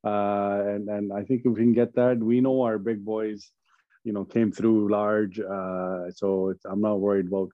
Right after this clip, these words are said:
uh, you know, them. So, uh, that, you know, that's, that's what they just need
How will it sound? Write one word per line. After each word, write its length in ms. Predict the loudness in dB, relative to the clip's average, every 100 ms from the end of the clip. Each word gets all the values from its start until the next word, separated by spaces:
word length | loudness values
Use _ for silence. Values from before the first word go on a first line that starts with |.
| -4
uh, 300 | -2 -2 -4
you 100 | -6
know, 160 | -6 -6
them. 260 | -6 -6 -6
So, 340 | -2 -2 -2 -8 _ -20 -20 _ -6
uh, 400 | -4 -4 -4 0
that, 200 | 0 2
you 80 | 2
know, 100 | 2
that's, 180 | 2 0 0
that's 200 | 0 0
what 140 | 2
they 100 | 2
just 260 | 2 0 0
need 180 | -2